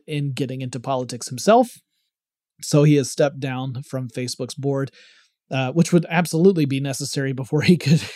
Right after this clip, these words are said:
<laughs> you know, run for any kind of office without, you know, tons of people jumping on his case for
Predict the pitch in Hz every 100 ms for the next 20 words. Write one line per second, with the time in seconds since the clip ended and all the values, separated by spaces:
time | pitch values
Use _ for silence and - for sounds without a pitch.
0 | - - - - 143 202 160 147 151 151
1 | 156 143 123 _ _ _ _ _ _ -
2 | 160 156 131 156 143 135 - 151 139 139
3 | 127 151 147 151 143 - - 160 123 120
4 | - _ _ - 147 143 127 131 143 131
5 | 123 127 139 139 131 127 117 - 135 127
6 | - 127 120